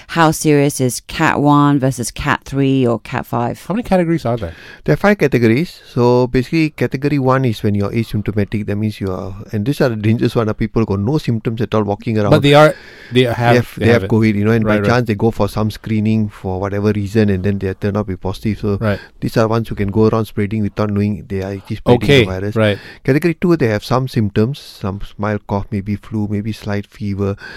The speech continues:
Speaker 3: uh, and these are the two categories that they actually let you do home quarantine. You know, even
Speaker 2: Right.
Speaker 3: if you're positive, they don't let
Speaker 2: Okay.
Speaker 3: you, they don't need to admit you, send you home and do home quarantine. In category three is when you already have some sort of chest infection.
Speaker 2: Mm.
Speaker 3: You need a bit of oxygen.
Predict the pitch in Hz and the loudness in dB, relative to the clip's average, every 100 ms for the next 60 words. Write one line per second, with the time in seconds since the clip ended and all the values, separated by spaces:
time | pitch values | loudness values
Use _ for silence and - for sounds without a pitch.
0 | - - - 101 101 117 175 220 156 113 | -18 -14 -8 -6 -4 -4 -4 -2 0 0
1 | 165 165 131 131 135 139 131 104 101 101 | 0 0 -2 -2 -2 -2 -2 -4 -4 -6
2 | 131 120 107 107 123 107 110 110 - 113 | -8 -8 -6 -6 -6 -4 -4 -4 -4 -6
3 | 107 98 104 98 107 98 92 101 101 139 | -4 -4 -4 -4 -4 -4 -4 -2 4 6
4 | 127 107 95 - 101 - 110 104 101 107 | 6 2 -4 -4 -6 -4 -6 -4 -4 -4
5 | 101 107 104 95 98 104 107 110 104 98 | -2 -2 -2 -4 -6 -6 -4 -4 -4 -6
6 | 120 104 - 104 120 - - - - 110 | -4 -6 -2 -2 -4 -10 -20 -12 -4 -2
7 | 107 107 107 101 98 101 107 101 104 98 | 0 0 -2 -2 -2 -2 -2 -2 -4 -4
8 | 98 104 104 - - - - - - 160 | -4 -4 -6 -6 -14 -20 -6 -4 -2 -2
9 | 156 151 156 143 110 104 104 - 107 113 | -4 -2 -2 0 0 0 0 -2 -2 -2
10 | 113 120 117 98 98 - - - 110 113 | -4 -6 -4 -4 -6 -14 -16 -8 -6 -6
11 | - 107 - - _ - 104 - 92 104 | -6 -6 -6 -12 _ -8 -8 -8 -8 -8
12 | 90 - 101 95 113 104 87 - - 98 | -10 -8 -8 -8 -8 -10 -10 -12 -8 -4
13 | 110 101 107 98 92 - 104 113 107 | -4 -2 -4 -4 -10 -12 -12 -8 -6